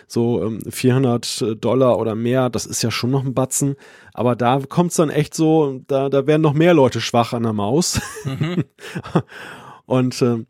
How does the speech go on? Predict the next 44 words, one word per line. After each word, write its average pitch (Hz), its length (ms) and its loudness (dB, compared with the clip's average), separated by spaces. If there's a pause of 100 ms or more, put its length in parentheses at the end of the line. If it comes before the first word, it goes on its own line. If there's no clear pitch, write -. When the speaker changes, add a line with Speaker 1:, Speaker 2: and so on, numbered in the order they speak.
Speaker 1:
und, 139 160 0
und 180 160 -2
ein 175 180 2
Punkt, 202 240 2
den 180 100 4
ich 170 120 0
ganz 165 180 -2
gerne 160 180 0
noch 156 60 -2
besprechen 147 500 -2
würde, 147 220 2
ganz 139 200 0
schnell 131 260 2
noch 135 160 0
durchgenommen, 127 760 -2
äh, 117 40 -12
genommen 127 420 -4
zu - 100 -8
dem 123 220 -2
Thema 131 360 2 (220)
so 120 140 -2
Randnotizen. 139 720 0
Es - 100 -2
gab 160 160 4
so 156 100 0
unglaublich 190 460 0
viele 127 220 0
Randnotizen 113 640 -2
bei 107 100 -2
dieser 101 220 -4
Vorstellung. 92 720 -4
Also 110 160 -2
angefangen 160 480 2
damit, 147 340 2
und 131 60 -6
das 135 180 0
war 120 80 2
eine 147 140 0
der 123 100 2
größten 147 320 2
Fragen 123 560 -2
bei 123 120 -2
Twitter, 139 440 2 (420)
ähm, 127 280 0